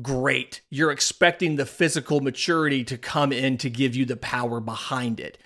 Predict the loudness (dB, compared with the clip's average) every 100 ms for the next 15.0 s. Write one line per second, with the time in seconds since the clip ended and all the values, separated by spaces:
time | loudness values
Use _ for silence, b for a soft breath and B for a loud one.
0 | b b -2 0 4 4 4 6 8 10
1 | 8 8 6 4 4 4 6 4 4 2
2 | 0 2 0 2 0 0 -2 -4 -4 -4
3 | -8 -10 -12 -8 -8 -6 -6 -4 -4 -4
4 | 0 0 0 0 0 0 -2 0 2 2
5 | -2 _ _ b b -2 4 4 4 0
6 | 2 2 2 0 2 4 2 4 6 6
7 | 4 -4 2 2 4 2 0 -2 -2 0
8 | 0 -2 -4 -2 -2 -2 0 -2 -4 -14
9 | _ _ _ _ -2 2 2 2 2 2
10 | 4 6 6 4 4 0 0 0 0 -2
11 | -2 -2 -2 -2 -2 -4 -6 -6 -2 0
12 | 0 -2 -4 -4 -4 -4 -4 -6 -8 -6
13 | -2 2 2 2 0 0 -4 -8 -4 -4
14 | 0 0 0 -2 -4 -6 -8 -4 -4